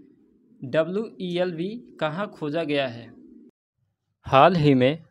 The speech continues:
नया घातक वेटलैंड वायरस डब्ल्यू ई एल वी कहाँ खोजा गया है? तभी हाल ही में चीन में नया घातक वेटलैंड वायरस डब्ल्यू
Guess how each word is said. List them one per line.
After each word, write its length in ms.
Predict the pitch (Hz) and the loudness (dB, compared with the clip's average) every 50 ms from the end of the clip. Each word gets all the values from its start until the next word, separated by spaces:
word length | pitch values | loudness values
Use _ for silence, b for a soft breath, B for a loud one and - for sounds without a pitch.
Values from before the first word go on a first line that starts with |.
| - 143 | -6 -2
नया 360 | 131 135 143 156 170 196 202 | 2 4 6 6 6 6 4
घातक 420 | 180 - - 139 139 135 180 185 180 | 4 0 2 2 4 6 4 4 6
वेटलैंड 500 | 165 160 156 156 - 147 147 160 170 170 | 6 4 4 4 4 4 4 4 4 6
वायरस 460 | 147 139 131 123 127 139 - - - _ _ _ _ _ _ _ - | 6 6 6 6 4 -2 -4 -8 -20 _ _ _ _ _ _ _ -8
डब्ल्यू 500 | 135 120 147 151 151 156 180 202 220 208 - - 208 | 2 6 8 8 8 8 6 6 6 6 2 -2 -2
ई 200 | 196 196 185 180 | 0 4 6 6
एल 160 | 180 180 175 | 6 6 4
वी 200 | 151 147 160 160 | 2 2 0 0
कहाँ 300 | - - 156 147 170 180 | 2 4 4 4 4 0
खोजा 360 | 180 - - 147 135 147 151 | -2 -2 -2 0 4 4 4
गया 260 | 143 139 131 131 131 | 4 6 6 4 4
है? 240 | 123 120 131 131 120 - _ _ _ _ _ _ _ _ _ _ - | 2 -2 -10 -10 -12 -16 _ _ _ _ _ _ _ _ _ _ -2
तभी 200 | 147 143 175 180 | 2 4 6 6
हाल 340 | 156 - 151 165 185 202 202 | 6 6 6 6 6 6 6
ही 140 | 165 156 143 | 2 2 2
में 300 | 131 127 131 156 165 - _ _ _ _ _ _ _ _ _ _ | 0 0 -2 -6 -10 -14 _ _ _ _ _ _ _ _ _ _
चीन 340 | - - 151 180 214 208 190 | -2 2 4 6 6 6 4
में 360 | 160 143 143 147 170 180 - _ _ _ _ _ _ _ - - | 2 2 0 0 -4 -8 -16 _ _ _ _ _ _ _ -4 0
नया 320 | 135 147 165 180 202 214 | 4 6 6 8 8 8
घातक 500 | 196 147 131 135 143 151 156 - 196 190 - | 6 4 4 6 6 6 8 6 4 4 6
वेटलैंड 480 | 165 160 160 160 165 156 160 170 180 170 | 4 4 4 4 4 4 4 4 4 6
वायरस 460 | 156 147 131 127 131 139 147 - - - b b b b b b b b - 143 | 6 6 6 6 6 2 -2 -4 -12 -20 b b b b b b b b -8 0
डब्ल्यू 500 | 135 151 160 160 180 190 214 226 233 | 4 4 4 4 4 2 2 2 2